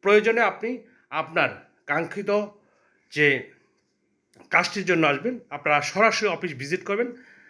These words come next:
আমাদের লাইসেন্স আছে কিনা, লাইসেন্সের নেম প্লেট আছে কিনা সেটা দেখে জেনে বুঝে যাবেন সৌদি আরবে। এবং আপনি,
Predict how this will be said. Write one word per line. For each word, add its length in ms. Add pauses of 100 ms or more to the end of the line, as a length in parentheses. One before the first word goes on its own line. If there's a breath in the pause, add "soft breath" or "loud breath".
(180 loud breath)
আমাদের 500 (120)
লাইসেন্স 540
আছে 200
কিনা, 200
লাইসেন্সের 540 (240)
নেম 220
প্লেট 260
আছে 220
কিনা 200
সেটা 260
দেখে 480 (400 loud breath)
জেনে 340
বুঝে 420 (540 soft breath)
যাবেন 360
সৌদি 280
আরবে। 280 (180)
এবং 300
আপনি, 360